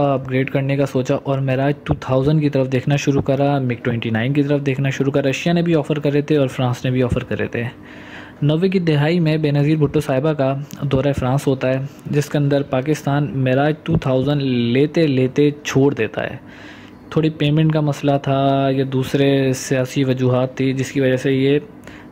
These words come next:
जहाज़ पाकिस्तान नहीं ले पाता। फिर पाकिस्तान ने इसके बदले दूसरा मुआहदा फ्रांस के साथ ये किया कि फ्रांस के ज़रिए इन तैयारों के avionics, radar और मतलब ये कह लेंगे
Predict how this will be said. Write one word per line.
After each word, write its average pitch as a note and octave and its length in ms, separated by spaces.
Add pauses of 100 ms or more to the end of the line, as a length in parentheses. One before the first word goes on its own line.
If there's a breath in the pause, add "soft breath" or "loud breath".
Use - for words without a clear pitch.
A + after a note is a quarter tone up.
जहाज़ C#3 200
पाकिस्तान C3 400
नहीं B2 200
ले A2+ 140
पाता। - 380 (360)
फिर E3+ 80
पाकिस्तान D#3+ 560 (120)
ने D#3 300 (420)
इसके - 200
बदले D3+ 300
दूसरा C#3 440
मुआहदा C3+ 340
फ्रांस C3 260
के C#3 100
साथ B2+ 200
ये C#3 140
किया C#3+ 220
कि D3+ 140
फ्रांस D3 560
के D3 140 (640 loud breath)
ज़रिए C#3+ 300 (140)
इन D#3+ 100
तैयारों C#3 520 (140)
के D#3 100 (220)
avionics, C#3+ 880 (120)
radar C3+ 580 (240)
और D3 260
मतलब F3 320
ये F3 100
कह E3 160
लेंगे F3+ 300